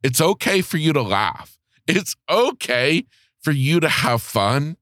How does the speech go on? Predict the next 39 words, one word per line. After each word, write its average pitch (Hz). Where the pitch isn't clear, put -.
even 165
when 160
you're 143
going 117
through 104
hard 98
times 85
in 80
life. -
And 160
the 135
truth 226
is, 147
is 120
that 135
it's 123
more 147
than 156
okay. 90
It's 170
essential 135
for 135
you, 123
for 156
your 160
well-being, 127
for 170
you 170
to 220
be 175
able 165
to 139
get 160
through 139
the 160
hard 127
times 127
in 117
life. 113